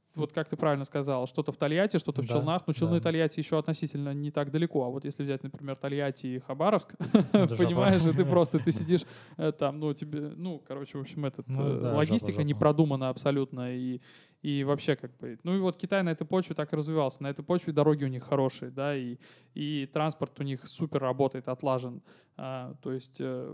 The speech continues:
Speaker 1: вариантов там логистики по Китаю, э, тысячи
Speaker 2: Да,
Speaker 1: вариантов. Все это
Speaker 2: а вот мы все время говорим: "Китай, Китай, Китай, Китай". А кто вообще всю эту тему поднял вообще?
Speaker 1: Дэн
Speaker 2: Есть
Speaker 1: Сяопин.
Speaker 2: люди?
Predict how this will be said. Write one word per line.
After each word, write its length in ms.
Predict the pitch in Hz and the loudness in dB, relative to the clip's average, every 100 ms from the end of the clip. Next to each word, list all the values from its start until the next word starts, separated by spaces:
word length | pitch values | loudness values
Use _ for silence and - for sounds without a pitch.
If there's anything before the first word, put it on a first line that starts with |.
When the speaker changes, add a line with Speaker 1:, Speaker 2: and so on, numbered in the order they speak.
| 139 | -6
Speaker 1:
вариантов 340 | 147 143 131 | -4 -4 -8
там 180 | 131 131 | -8 -4
логистики 440 | 135 156 - 151 | -4 -4 -8 -12
по 180 | 143 147 | 2 2
Китаю, 880 | 139 139 156 175 160 131 127 127 - | 2 0 2 4 2 0 -2 -8 -14
э, 880 | 135 139 139 143 139 - 143 147 - | -18 -18 -18 -18 -20 -20 -20 -20 -4
тысячи 360 | 175 151 139 - | -2 -2 -4 -6
Speaker 2:
Да, 80 | 127 | -4
Speaker 1:
вариантов. 280 | 123 135 135 | -4 -8 -8
Все 180 | 139 | -6
это 160 | 135 143 | -6 -6
Speaker 2:
а 60 | 139 | -4
вот 140 | 139 139 | -6 -6
мы 140 | 143 147 | -4 -4
все 180 | - 151 | -2 -2
время 180 | 156 143 | -2 -2
говорим: 300 | 135 165 175 | -2 -2 -4
"Китай, 300 | 123 143 147 | -4 -4 -4
Китай, 260 | - 120 | -4 -6
Китай, 240 | 120 123 120 | -4 -6 -4
Китай". 220 | 131 156 | -2 -2
А 260 | 135 123 113 | 0 0 -2
кто 200 | - 196 | -2 -4
вообще 240 | 226 - | -2 -6
всю 160 | - 131 | -4 -4
эту 80 | |
тему 220 | 123 131 120 | -2 -2 0
поднял 320 | 113 110 107 | -2 -2 -4
вообще? 280 | 101 - - | -6 -8 -2
Speaker 1:
Дэн 140 | 160 | 2
Speaker 2:
Есть 100 | 190 | 4
Speaker 1:
Сяопин. 160 | 185 151 | 4 2
Speaker 2:
люди? 320 | 131 107 120 | 0 -2 -4